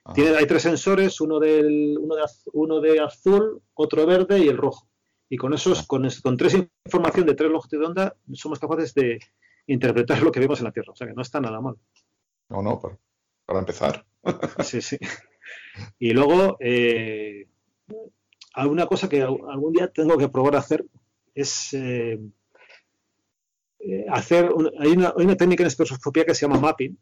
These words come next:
Speaker 2: que es, eh, hacer un espectro, eh, tú tienes un campo de observación y haces un espectro en cada punto. Entonces, si tú haces un espectro en cada punto,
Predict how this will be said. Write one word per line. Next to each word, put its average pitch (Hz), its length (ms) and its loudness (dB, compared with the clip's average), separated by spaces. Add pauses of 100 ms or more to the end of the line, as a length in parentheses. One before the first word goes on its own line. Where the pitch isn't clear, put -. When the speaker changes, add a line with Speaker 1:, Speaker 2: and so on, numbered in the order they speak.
(800)
Speaker 2:
que 139 200 0
es, - 260 -4
eh, 123 460 -2
hacer 117 240 0
un 175 80 0
espectro, 185 640 0
eh, 135 180 -10
tú 135 80 -2
tienes 151 240 -2
un 147 640 0
campo 147 240 0
de 147 60 6
observación 160 640 -2
y 131 80 0
haces 135 240 -4
un 151 80 -2
espectro 160 400 -4
en 160 60 -4
cada 117 200 0
punto. 107 400 -6 (1800)
Entonces, 131 360 -6
si - 80 -12
tú 143 80 -2
haces 139 180 0
un 156 60 4
espectro 143 320 2
en 147 60 2
cada 151 180 2
punto, 185 400 2